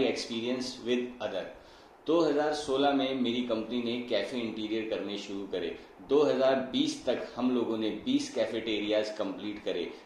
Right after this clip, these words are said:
जिसमें कुछ अच्छे ब्रांड भी हैं, थियोग्रामा, कराची बेकरी, लव बग कैफे,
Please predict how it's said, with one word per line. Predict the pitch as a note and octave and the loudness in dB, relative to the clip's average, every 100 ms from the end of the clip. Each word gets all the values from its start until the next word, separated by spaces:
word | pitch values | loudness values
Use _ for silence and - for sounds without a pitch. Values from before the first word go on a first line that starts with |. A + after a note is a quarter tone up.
| - | -6
जिसमें | A2 A2+ C3+ | -6 -2 -4
कुछ | B2 B2+ - | -2 -2 -2
अच्छे | G#2+ - B2 | -4 0 0
ब्रांड | G#2 G2+ G#2+ | 2 0 0
भी | A2 G#2+ | -2 0
हैं, | G#2 G#2+ - A#2 | 0 0 0 -2
थियोग्रामा, | A2+ G#2+ G#2 G#2 G#2+ G#2+ | 0 2 2 2 0 0
कराची | G2+ F#2 F2+ A2 | 2 2 0 -4
बेकरी, | G2 G2 - G#2+ G#2 F#2+ | -4 -4 -4 -4 -2 2
लव | A2 G#2+ | 2 4
बग | G#2 - | 0 0
कैफे, | F#2 E2+ G#2+ | -2 -2 -2